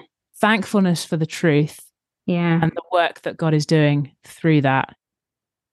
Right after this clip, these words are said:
Speaker 1: Shall I pray for those
Speaker 2: Let's,
Speaker 1: things?
Speaker 2: yes, do.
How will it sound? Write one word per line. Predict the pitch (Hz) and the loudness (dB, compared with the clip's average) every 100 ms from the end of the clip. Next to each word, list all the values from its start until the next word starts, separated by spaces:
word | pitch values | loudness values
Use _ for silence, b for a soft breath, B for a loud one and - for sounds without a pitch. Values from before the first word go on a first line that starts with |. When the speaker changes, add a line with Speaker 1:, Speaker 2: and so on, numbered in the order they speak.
| _ _ - | _ _ -10
Speaker 1:
Shall | - 202 | 0 0
I | |
pray | 185 185 190 - _ _ | 2 0 0 -6 _ _
for | 202 | -6
those | 185 | -2
Speaker 2:
Let's, | 175 156 | -2 -2
Speaker 1:
things? | - - 190 | -8 -6 -2
Speaker 2:
yes, | 180 151 - | -2 -2 -8
do. | - 185 165 | -4 -2 -2